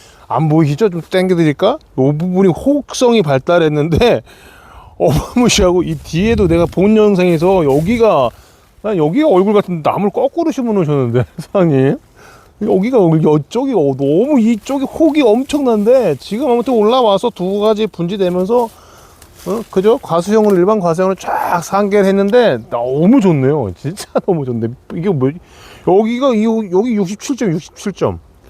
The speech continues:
폭이 이게 지금 우라가 오 미터 오십이니까, 아, 우라 좋죠. 와,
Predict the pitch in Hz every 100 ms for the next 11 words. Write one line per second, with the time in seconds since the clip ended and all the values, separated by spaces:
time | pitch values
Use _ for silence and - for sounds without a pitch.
0 | - - - - - - - 269 247 247
1 | 202 214 - 196 196 151 165 185 196 175
2 | 139 165 185 180 160 143 127 127 120 131
3 | 104 95 107 113 110 107 120 139 131 -
4 | 110 80 - - - - - - _ _
5 | - - - - - - - - - -
6 | - - - - 92 95 90 85 82 80
7 | 78 - - -